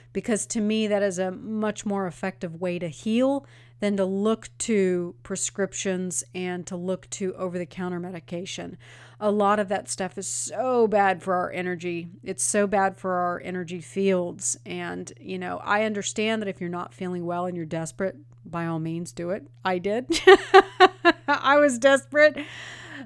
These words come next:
Uh, but when I, when I did start to, uh, shift and, and started to get my wits back, I, I, you know, got off of it and started doing my all-natural stuff. So I definitely recommend that. But, um, as you can see,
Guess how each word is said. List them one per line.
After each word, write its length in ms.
Uh, 380
but 180
when 160
I, 260
when 160
I 100
did 240
start 340
to, 440
uh, 240
shift 520
and, 200
and 180
started 260
to 40
get 160
my 140
wits 260
back, 400
I, 220
I, 160
you 140
know, 100
got 220
off 260
of 140
it 220
and 180
started 300
doing 160
my 160
all-natural 540
stuff. 420
So 120
I 60
definitely 340
recommend 520
that. 280
But, 440
um, 420
as 240
you 80
can 180
see, 680